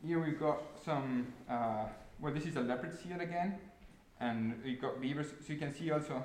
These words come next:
a bit how the distribution is. They're all in similar places, but they do not have the hollow jaw. And here, just to have an idea again about the sizes. So you can have the sperm whale, orcas, the commerson dolphin is, I think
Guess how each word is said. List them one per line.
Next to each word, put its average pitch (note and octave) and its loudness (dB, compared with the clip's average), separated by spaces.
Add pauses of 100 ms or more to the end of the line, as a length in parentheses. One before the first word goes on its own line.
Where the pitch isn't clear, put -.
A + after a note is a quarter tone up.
(160)
a C#3 -4
bit C3+ -6
how C#3+ 0
the C3+ -2
distribution B2 -4
is. A2 -2 (360)
They're C#3+ 2
all F3 8
in G3+ 2
similar E3 0
places, D3 -2 (360)
but B2 0
they C#3+ 2
do D#3 2
not D3 2
have B2 8 (100)
the B2 -2
hollow A#2 0 (140)
jaw. G#2+ 0 (1500)
And D3 0
here, D#3+ 4
just C#3+ 0
to C#3+ -2
have C#3 2
an C3+ 0
idea B2 0
again A#2+ 0
about A2 0
the - -12
sizes. A#2 0 (500)
So C#3+ -4
you C3 0
can C3+ -2
have B2+ 4
the A#2 0
sperm C3+ 0
whale, C3 2 (800)
orcas, B2+ 4 (640)
the - -16
commerson C3+ 2
dolphin B2 2
is, A2 -6 (100)
I C3 -6
think C#3+ -6